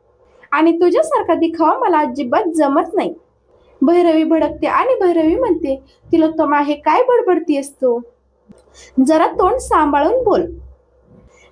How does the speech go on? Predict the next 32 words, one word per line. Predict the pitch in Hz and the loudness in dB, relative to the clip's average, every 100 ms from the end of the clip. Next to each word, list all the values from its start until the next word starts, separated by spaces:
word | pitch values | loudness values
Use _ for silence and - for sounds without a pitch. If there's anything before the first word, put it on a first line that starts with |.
| 320 | 0
माझ्याशी | 320 311 339 392 | 2 2 0 0
नीट | 508 427 494 | 0 0 0
बोलायचं, | 440 381 320 320 | 0 0 0 0
हे | 311 | 0
असलं | 320 311 330 480 | 0 0 0 0
बोलण्याचा | 440 349 302 320 | 2 0 0 -2
तुला | 330 339 311 | -2 -2 -2
काही | 311 285 320 | 0 0 0
एक | 523 | 0
अधिकार | 330 254 285 339 453 | -2 -2 -2 -2 0
नाहीये." | 466 359 214 175 - _ _ _ _ _ _ - | 0 0 0 -4 -6 _ _ _ _ _ _ 0
तेव्हा | 339 330 | 0 2
तिलोत्तमा | 349 320 320 320 392 | 2 2 0 0 0
म्हणते, | 554 392 320 | 0 -2 0
"मग | 311 320 320 | 0 0 0
तू | 330 | -2
पण | 349 523 | -2 -4
शब्द | 453 330 381 | -4 -2 -4
सांभाळून | 392 403 285 277 320 480 | -2 -2 0 2 0 0
बोल. | 415 - - - - _ _ _ _ _ - | 0 -2 -6 -18 -20 _ _ _ _ _ 0
तू | 370 | 2
जर | 339 | 2
नीट | 330 339 330 | 2 2 0
बोललीस | 285 330 311 523 466 | 0 0 0 -2 -2
ना, | 320 | -4
तर | 320 466 523 | -2 -2 -2
मी | |
तुझ्याशी | 403 339 311 320 | -2 -2 -2 -2
असं | 330 330 | -2 -2
काही | 370 349 | -2 0
बोलणार | 339 302 269 277 453 | 2 0 0 0 0
नाही." | 480 285 - | 0 -2 -6